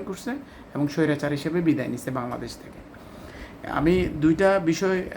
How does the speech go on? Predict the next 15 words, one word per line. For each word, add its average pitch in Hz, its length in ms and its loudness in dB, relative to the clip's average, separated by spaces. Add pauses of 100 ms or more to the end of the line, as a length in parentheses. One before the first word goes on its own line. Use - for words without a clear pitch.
(120)
জানি 143 220 2
না 156 120 4
কতটুকু 147 440 0
ভুল 151 180 2
শুদ্ধ 147 280 -2
হয়েছে, 147 300 0
দুইটা 131 280 -2
বিষয় 143 320 0
যে 139 240 -2 (460)
এক 135 140 -4
সূত্রে 180 360 0
গাঁথা, 131 280 0 (100)
ফিলিস্তিন 147 400 2
এবং 135 240 0
বাংলাদেশ। 117 420 -4